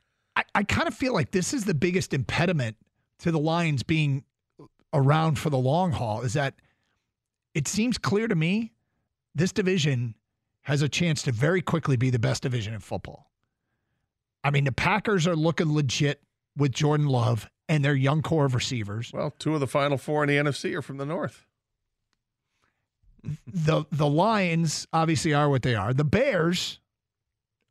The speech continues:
Speaker 1: are inc-, an incredibly young team with, I think we all see how they could, they could be good.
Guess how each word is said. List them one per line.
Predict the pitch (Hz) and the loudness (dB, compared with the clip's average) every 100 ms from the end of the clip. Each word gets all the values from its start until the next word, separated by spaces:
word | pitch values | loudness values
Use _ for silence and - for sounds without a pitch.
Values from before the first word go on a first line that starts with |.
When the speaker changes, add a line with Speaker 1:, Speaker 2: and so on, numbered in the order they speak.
| _ _ | _ _
Speaker 1:
are | 156 147 147 135 135 _ | 2 4 4 2 -2 _
inc-, | 156 139 - - _ - _ _ | 0 0 -4 -14 _ -20 _ _
an | 165 151 | 0 2
incredibly | 131 - - 285 185 170 | 0 -2 2 2 2 2
young | 147 147 127 | 2 0 0
team | 190 151 139 117 - _ _ _ _ - | 0 2 0 -2 -8 _ _ _ _ -4
with, | 156 160 - - | 0 0 0 0
I | 196 | 2
think | 269 | 2
we | 185 175 | 2 2
all | 202 190 | 2 0
see | - - 202 143 | -2 0 0 2
how | 113 151 | 2 2
they | 143 | 2
could, | 131 139 135 - _ _ _ _ 147 | 2 -2 -2 -8 _ _ _ _ -2
they | 151 | 0
could | 151 127 | 2 0
be | 135 | 0
good. | 113 156 151 90 98 | 0 0 0 -4 -10